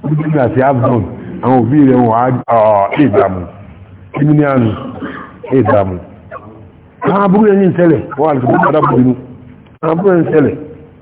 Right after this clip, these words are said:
Wàláhì, àwọn aburú yẹn ń ṣẹlẹ̀. Wọ́n ròyìn búrọ̀ àká fún mi. La ilaha illallah. Ilé ìfẹ́ sọ̀rọ̀ yẹn, bò tí ma, ọ̀rẹ́ máa, máa dùn mí. La ilaha illallah.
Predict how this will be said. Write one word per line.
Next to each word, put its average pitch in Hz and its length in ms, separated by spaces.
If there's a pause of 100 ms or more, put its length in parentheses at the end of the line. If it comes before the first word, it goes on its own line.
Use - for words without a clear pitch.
(460)
Wàláhì, 139 420
àwọn 127 180
aburú 139 220
yẹn 127 100
ń 120 60
ṣẹlẹ̀. 98 240 (1080)
Wọ́n 160 220
ròyìn 143 240
búrọ̀ 147 180
àká 117 180
fún 120 180
mi. 107 120 (1040)
La 104 180
ilaha 87 480
illallah. 78 480 (600)
Ilé 143 160
ìfẹ́ 151 260
sọ̀rọ̀ 127 260
yẹn, 104 180
bò 104 100
tí 131 160
ma, 139 120
ọ̀rẹ́ 139 480
máa, 143 200 (140)
máa 139 260
dùn 135 180
mí. 92 80 (1400)
La 107 200
ilaha 90 480
illallah. 76 440